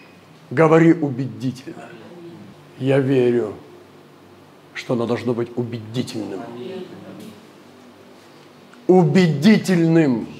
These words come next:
а не упрашивающим, не извиняющимся,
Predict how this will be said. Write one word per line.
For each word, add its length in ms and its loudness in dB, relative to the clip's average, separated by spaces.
а 100 2
не 80 6
упрашивающим, 920 2
не 160 6
извиняющимся, 1120 4